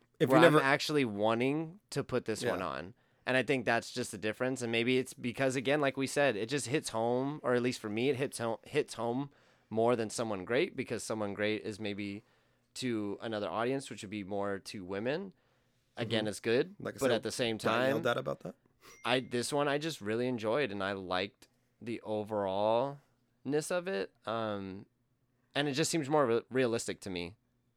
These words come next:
Speaker 2: in a sense.
Speaker 1: Mm-hmm.
Speaker 2: So
Speaker 1: Cool.
Speaker 2: I like it.
Speaker 1: Um,
Speaker 2: I think it's really good.
Speaker 1: I liked it too. I think, um,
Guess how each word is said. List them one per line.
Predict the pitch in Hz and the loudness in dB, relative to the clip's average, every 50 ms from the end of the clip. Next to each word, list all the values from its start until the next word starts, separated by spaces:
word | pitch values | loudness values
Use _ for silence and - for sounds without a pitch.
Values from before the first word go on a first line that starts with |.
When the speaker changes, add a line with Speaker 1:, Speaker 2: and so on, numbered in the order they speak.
| _ - | _ -6
Speaker 2:
in | 104 104 | -6 -4
a | |
sense. | 95 - 92 82 78 - - - - _ _ - - | -4 -4 -6 -6 -6 -8 -14 -20 -20 _ _ -10 -6
Speaker 1:
Mm-hmm. | 123 107 107 104 _ _ _ - | -6 -4 -6 -8 _ _ _ -12
Speaker 2:
So | - - 95 82 87 - - _ _ _ _ _ | -8 -6 -6 -6 -6 -10 -16 _ _ _ _ _
Speaker 1:
Cool. | - - - 165 - _ _ _ - | -8 -8 -8 -8 -10 _ _ _ -6
Speaker 2:
I | 139 | -4
like | 180 220 208 160 | -2 -2 -2 -4
it. | - - _ _ _ - - - - _ _ _ - | -8 -12 _ _ _ -20 -20 -20 -20 _ _ _ 2
Speaker 1:
Um, | 147 156 175 180 170 165 160 151 - - | 4 6 6 6 4 0 -6 -8 -10 -8
Speaker 2:
I | 107 | -6
think | 127 139 110 | -4 -4 -4
it's | 95 - | -4 -6
really | 107 104 104 120 | -6 -8 -8 -8
good. | 143 131 113 _ _ _ _ _ _ _ - - _ _ _ _ _ _ _ _ _ _ _ _ _ _ _ | -10 -12 -14 _ _ _ _ _ _ _ -20 -20 _ _ _ _ _ _ _ _ _ _ _ _ _ _ _
Speaker 1:
I | - | -6
liked | 139 196 262 233 | -4 -4 -4 -6
it | 135 113 | -8 -8
too. | - 123 139 175 175 - - _ | -6 -6 -6 -8 -8 -14 -14 _
I | - 131 | -6 -4
think, | - 147 143 131 | -2 -2 -2 0
um, | 139 135 131 123 120 113 107 107 110 110 | 2 2 2 4 2 2 0 -4 -8 -12